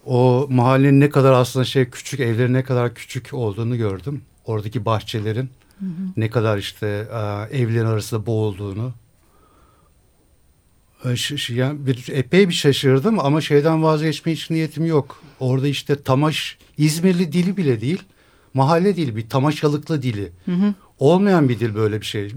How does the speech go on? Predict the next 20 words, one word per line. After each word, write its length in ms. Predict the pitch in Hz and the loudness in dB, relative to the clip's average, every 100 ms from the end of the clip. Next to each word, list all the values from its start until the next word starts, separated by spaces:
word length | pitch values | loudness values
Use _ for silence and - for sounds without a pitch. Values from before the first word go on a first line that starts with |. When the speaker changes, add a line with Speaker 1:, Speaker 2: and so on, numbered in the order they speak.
| 113 | -2
Speaker 1:
belki. 400 | 117 113 113 165 175 _ - 202 | 0 0 -4 -8 -8 _ -6 -2
Speaker 2:
Evet. 140 | 220 180 | -2 -2
Speaker 1:
Ama 160 | 131 175 | -2 -2
şey, 280 | 175 175 | -2 -2
ben 200 | 160 165 | -2 -2
bunu 140 | 160 165 | -2 -4
işte 240 | 165 - | -6 0
yaratmanın 540 | 143 147 147 165 160 - _ _ _ _ _ | 2 2 0 -6 -6 -8 _ _ _ _ _
peşine 300 | 139 - 160 | -6 -4 -4
düşmenin 380 | 156 - 156 160 | -6 -4 -2 -2
iyi 280 | 147 151 139 | 0 -2 0
bir 240 | 147 147 - _ _ - - - - - - - | -2 -2 -10 _ _ -20 -20 -20 -20 -20 -20 -16
fikir 300 | - 139 202 | -8 0 2
olduğuna 440 | 175 165 156 175 185 | 6 4 4 2 4
inanıyorum. 640 | 151 110 107 104 98 85 - - | 2 2 -2 -4 -6 -10 -10 -2
Speaker 2:
Evet, 300 | 214 220 120 | -2 0 0
Speaker 1:
Ya 100 | 214 | 0
Speaker 2:
doğru. 60 | |
Speaker 1:
fikirden 440 | 214 147 170 180 175 | -2 -2 -2 0 0
ötede 560 | 170 170 196 196 160 | 0 -4 -2 -2 -4